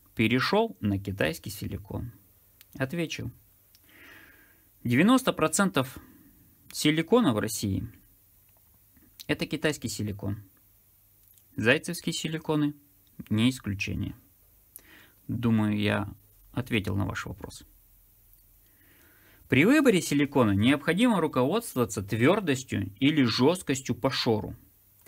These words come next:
Если на вашей модели есть мелкие элементы, то необходимо мягкий силикон. И если их нет –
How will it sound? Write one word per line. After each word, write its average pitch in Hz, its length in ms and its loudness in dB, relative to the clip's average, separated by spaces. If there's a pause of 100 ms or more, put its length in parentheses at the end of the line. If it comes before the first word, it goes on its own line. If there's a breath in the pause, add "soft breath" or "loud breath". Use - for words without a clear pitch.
(360 loud breath)
Если 156 420 2
на 113 160 4
вашей 202 300 0
модели 120 580 2 (240)
есть 151 300 2
мелкие 175 420 2
элементы, 117 680 0 (1400 soft breath)
то 131 140 4
необходимо 127 840 2 (300)
мягкий 131 500 4
силикон. 98 540 -6 (960 soft breath)
И 113 80 -2
если 123 440 6
их - 360 -2
нет – 143 380 2